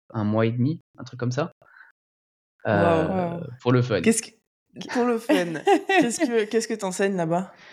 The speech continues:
Speaker 1: J'enseigne, euh, le, l'expérience utilisateur et l'ergonomie des interfaces. En gros, c'est un cours, euh, pour, euh, comprendre pourquoi on crée les sites web ou les applications ou les outils en tout genre, les supports que l'on utilise, pourquoi on les fait comme ça et pas autrement.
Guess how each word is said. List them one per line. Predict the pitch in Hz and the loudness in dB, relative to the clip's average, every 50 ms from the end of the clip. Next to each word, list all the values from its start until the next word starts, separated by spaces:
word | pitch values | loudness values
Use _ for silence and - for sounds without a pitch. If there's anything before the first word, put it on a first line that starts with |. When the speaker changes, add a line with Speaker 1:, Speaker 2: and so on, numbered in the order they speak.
| - - - _ _ - | -20 -20 -20 _ _ -6
Speaker 1:
J'enseigne, | 131 143 156 147 - - 170 170 170 165 156 151 | -4 -2 -2 -2 0 2 2 2 4 2 2 2
euh, | 147 143 143 139 139 139 139 135 131 131 | 2 2 2 2 2 0 0 -2 -2 -2
le, | 135 135 131 135 131 131 127 | -2 -2 0 0 0 0 0
l'expérience | 131 143 147 - - 160 160 165 170 - 165 | 0 0 -2 -2 0 0 2 2 0 -2 -4
utilisateur | 143 143 143 135 131 160 165 165 151 | -2 -2 -2 -2 0 2 0 2 2
et | 165 | 2
l'ergonomie | 135 135 123 131 139 139 139 151 147 | 0 0 0 0 -2 -2 -2 -2 -2
des | 131 131 | -4 -4
interfaces. | 135 127 127 123 120 - 135 147 165 - - - | -6 -4 -4 -6 -4 -2 -2 -2 -2 -4 -6 -8
En | - 117 | -8 -6
gros, | - 135 143 | -6 -6 -6
c'est | 139 - - - | -6 -8 -8 -6
un | 117 110 | -6 -6
cours, | - - - 139 135 127 117 | -6 -6 -6 -6 -4 0 0
euh, | 104 104 104 101 101 104 - - - - - - - _ _ _ - | 2 2 2 2 0 -4 -8 -14 -20 -20 -20 -20 -20 _ _ _ -4
pour, | 131 127 113 120 | -2 -2 0 2
euh, | 117 117 117 113 113 | 4 4 4 4 2
comprendre | 117 - 147 143 - - 156 160 160 139 127 120 | 2 0 0 0 0 2 2 2 2 2 -2 -4
pourquoi | 123 - 127 127 - 156 151 | -4 -6 -4 -2 0 2 2
on | 147 135 | 2 0
crée | - - 147 139 | -2 -4 -2 -2
les | 127 | -2
sites | 123 - - - - | -4 -6 -8 -6 -2
web | 135 135 135 123 | -2 -2 0 -2
ou | 113 | -2
les | 110 110 107 113 | -4 -2 -2 -4
applications | 110 117 - - - 127 113 - - 135 139 139 139 139 135 - _ - | -6 -6 -8 -4 -2 -2 -2 -2 -2 -2 0 0 0 0 -2 -4 _ -6
ou | 135 139 143 139 135 | -4 -4 -2 -2 -2
les | 127 123 113 117 | 0 0 0 0
outils | 123 123 127 - - 160 156 147 | -2 -4 -6 -6 -4 -2 -2 -2
en | 123 127 | -2 -4
tout | 127 - 139 | -6 -8 -4
genre, | 127 147 151 147 - - _ - - | -2 -2 -2 -2 -4 -8 _ -18 -14
les | 110 | -14
supports | 107 - - - 127 123 - 170 - - | -12 -12 -14 -16 -10 -4 -2 -2 -2 -2
que | - | -4
l'on | 123 120 120 127 | -8 -6 -6 -6
utilise, | 123 123 127 127 135 135 - - - - - _ | -6 -6 -6 -6 -8 -8 -12 -20 -20 -20 -20 _
pourquoi | _ - 117 - - 160 | _ -16 -4 0 2 4
on | 165 | 4
les | 151 127 | 2 0
fait | 127 127 120 123 | -2 -4 -6 -4
comme | - - 139 131 127 | -2 -2 -2 -2 -2
ça | 127 143 139 139 110 | -2 -2 0 0 -2
et | 120 | -2
pas | 123 123 | -2 -2
autrement. | 120 123 - 113 113 120 151 | -4 -2 -4 -4 -4 -4 -6